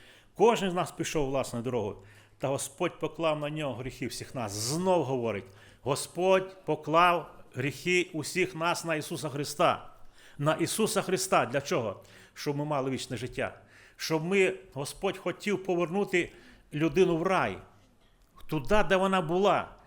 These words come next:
Щоб вона не жила шістдесят, сімдесят, вісімдесят років, дев'яносто і більше. Хоча ба-, мало доживають. Але щоб ра-, вічне життя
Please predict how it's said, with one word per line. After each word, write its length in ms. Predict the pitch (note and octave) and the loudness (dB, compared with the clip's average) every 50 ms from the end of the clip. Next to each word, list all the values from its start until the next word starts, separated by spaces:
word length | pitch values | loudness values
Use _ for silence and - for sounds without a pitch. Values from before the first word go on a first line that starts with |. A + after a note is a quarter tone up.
| - _ _ | -20 _ _
Щоб 180 | - F3 E3+ | -6 -4 -2
вона 220 | D#3 F#3+ F#3+ G3+ G3 | -2 0 0 0 -2
не 100 | F#3+ F3+ | -2 -2
жила 220 | D3+ F3+ G3 F#3 | 0 2 2 2
шістдесят, 580 | - - F#3 F#3 F#3 F#3 F#3 - F#3+ F3 E3+ - | 2 2 2 2 2 2 2 2 2 2 0 0
сімдесят, 500 | - F3+ F3 F3+ E3+ - G3 F3+ F3 F3+ | -2 -2 -2 -4 -2 0 -2 -2 -2 -2
вісімдесят 520 | F3+ D#3 - F#3+ F3+ D#3+ - F#3 F3 F3 | -4 -4 -4 -6 -6 -4 -4 -4 -4 -2
років, 260 | - F#3+ F3+ F#3 F3 | -4 -4 -6 -6 -6
дев'яносто 520 | D#3 D3+ F3+ F3+ F#3 G3 F#3+ F#3 - - F3+ | -4 -2 -2 0 0 -2 -2 -2 -4 -4 -4
і 80 | F3 | -4
більше. 460 | D#3+ C#3+ F#3+ G3 F3 - - F#3 E3 - - - - - - - C4 - - - - - _ _ _ _ _ _ _ _ _ - | -4 -4 -4 -4 -4 -4 -4 -4 -4 -6 -10 -16 -20 -20 -20 -20 -20 -20 -20 -20 -20 -20 _ _ _ _ _ _ _ _ _ -12
Хоча 320 | C#3+ C3+ - E3+ D#3+ D3 | -6 0 2 2 4 2
ба-, 220 | B2 B2 B2+ C#3 | 2 0 -2 -2
мало 320 | D3 D3+ D#3 E3 D#3+ D3+ D3+ | -2 0 0 0 0 0 0
доживають. 640 | D3+ D#3 - D3+ D3+ D#3+ D#3 D3+ D3 C#3+ C#3 - - - - - - - _ _ _ - _ _ _ | 0 0 0 0 0 2 4 4 2 2 -2 -6 -14 -20 -20 -20 -20 -20 _ _ _ -20 _ _ _
Але 220 | - D#3 D#3+ E3 D#3 | 0 0 2 2 0
щоб 240 | - - F3 D#3 E3+ | 0 -2 -2 -2 -2
ра-, 280 | F3 F3+ - D3 B2+ C3+ | -2 -2 -2 -4 -2 2
вічне 380 | F3 G3+ F#3 - - - D#3+ | 2 2 2 0 -2 -2 -2
життя 440 | A#2+ C#3 B2+ - - B2+ G2+ - - | -2 -4 -4 -4 -2 -4 -4 -4 -6